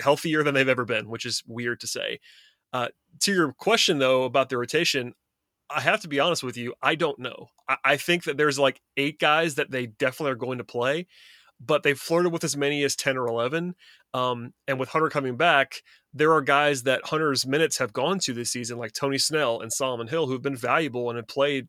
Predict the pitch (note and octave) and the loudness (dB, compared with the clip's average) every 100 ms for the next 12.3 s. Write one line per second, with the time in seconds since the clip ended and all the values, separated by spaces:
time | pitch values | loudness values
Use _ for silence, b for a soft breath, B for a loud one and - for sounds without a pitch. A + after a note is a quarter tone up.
0 | _ - B3+ C4 F3 C3+ B2+ D#3+ - - | _ -8 -4 -2 -2 -2 0 0 -2 -8
1 | A#2 - E3+ C#3+ A#2+ - A2+ G#2+ G#2+ - | -10 -4 -2 -2 -4 -8 -8 -12 -14 -18
2 | _ _ _ _ - C3+ B2+ C3 C#3 C#3+ | _ _ _ _ 0 0 2 2 2 0
3 | D3+ - D3+ F3 F3+ E3 - D#3+ F3 F3+ | -4 -4 -2 0 -2 -6 -2 -2 0 0
4 | F#3+ G#3+ G#3+ B2 A#2+ B2 A#2+ D#3+ D#3 A3 | 0 -2 -4 -6 -2 -2 -2 -2 0 0
5 | B2+ A#2 C3 B2+ b b C#3 F#3+ E3+ D3+ | 0 0 0 -2 b b -2 0 2 2
6 | D3+ D#3 E3 D#3+ D#3+ - C#3+ - _ - | 2 2 2 0 -2 0 0 -2 _ -2
7 | C#3+ B2 C#3+ E3 F#3 F#3+ - b b - | -2 0 2 2 2 -4 -10 b b -2
8 | E3 E3 C#3 C#3+ D#3+ D#3+ C3 A#2+ A#2+ A#2+ | -2 -2 -2 0 2 0 -2 -4 -4 2
9 | C#3 B2 - - _ C#3 B2+ - C3+ D#3+ | 2 2 -2 -8 _ -6 -4 -2 -2 -2
10 | E3 - B2+ B2 B2 - - G3 F#3 - | -8 -6 -4 -4 -2 0 2 2 2 -6
11 | - - - B2 C3 B2 C#3+ C3+ C#3 - | -20 -12 -2 2 2 2 2 4 2 -2
12 | D3 D#3 | -2 -2